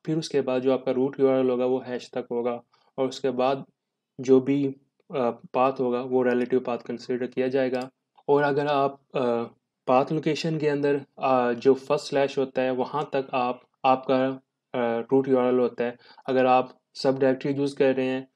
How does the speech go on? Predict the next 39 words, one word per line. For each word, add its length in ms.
तो 80
आपको 580
यहाँ 300
पे 280
define 400
करना 280
होगा, 180
अ, 300
अ, 220
source 360
के 100
अंदर 180
जो 140
इंडेक्स 380
डॉट 160
एच 200
टी 60
एम 80
एल 60
file 300
होती 260
है, 280
वहाँ 180
पर 160
आपको 560
बताना 340
होगा 220
कि 140
मैं 300
सब 260
directory 440
use 180
कर 120
रहा 100
हूँ। 100
सब 220
उस 220
डा-, 200
सब 240